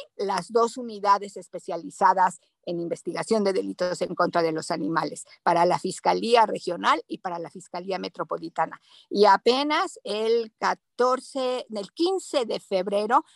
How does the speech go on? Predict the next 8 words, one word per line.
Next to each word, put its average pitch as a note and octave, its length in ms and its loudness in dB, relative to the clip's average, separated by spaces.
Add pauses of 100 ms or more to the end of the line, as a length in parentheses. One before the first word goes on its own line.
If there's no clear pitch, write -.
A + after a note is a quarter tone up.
(160)
arrancaron G#3+ 1080 2
formalmente, F3+ 720 -10
o - 60 -8
sea, F#3+ 200 2
ya G3+ 180 2
están A#3 360 2
creadas A#3 680 2
físicamente. - 840 -12